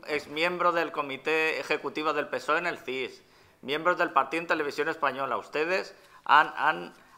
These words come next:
han colonizado todas las estructuras del Estado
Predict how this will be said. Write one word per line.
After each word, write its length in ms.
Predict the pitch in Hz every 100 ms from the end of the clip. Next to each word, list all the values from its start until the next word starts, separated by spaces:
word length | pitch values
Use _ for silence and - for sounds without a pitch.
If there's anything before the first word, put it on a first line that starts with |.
| -
han 520 | 143 165 170 175 - _ _ _ _
colonizado 760 | 156 147 135 120 160 160 147 -
todas 300 | - 185 196
las 160 | 185 160
estructuras 580 | 151 151 131 165 151 147
del 140 | 143
Estado 520 | 135 - 180 202 214